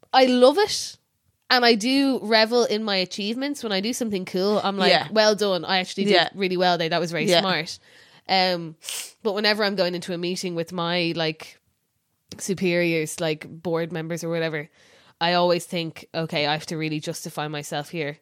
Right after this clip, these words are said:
Speaker 2: Yeah.
Speaker 1: And I've gotta, like, fucking script what I'm gonna say to pretend like it sounds smart. If I use enough buzzwords, they won't know what I'm talking about and think that I'm great.
Speaker 2: Yeah.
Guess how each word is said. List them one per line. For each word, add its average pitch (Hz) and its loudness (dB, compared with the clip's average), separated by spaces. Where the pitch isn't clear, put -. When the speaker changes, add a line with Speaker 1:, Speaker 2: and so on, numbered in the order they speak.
Speaker 2:
Yeah. 175 0
Speaker 1:
And 170 -4
I've 160 -2
gotta, 156 -4
like, 147 -6
fucking 156 -14
script - -6
what 165 -4
I'm 160 -6
gonna 151 -6
say 151 -4
to - -16
pretend 160 -10
like 151 -8
it - -18
sounds 147 -8
smart. 135 -12
If - -4
I 208 6
use 196 2
enough 185 -2
buzzwords, 175 -2
they 165 0
won't 151 -2
know 160 -2
what 156 -4
I'm 151 -6
talking 165 -6
about 151 -4
and 151 -10
think 151 -12
that 151 -6
I'm 139 -8
great. 143 -6
Speaker 2:
Yeah. 165 0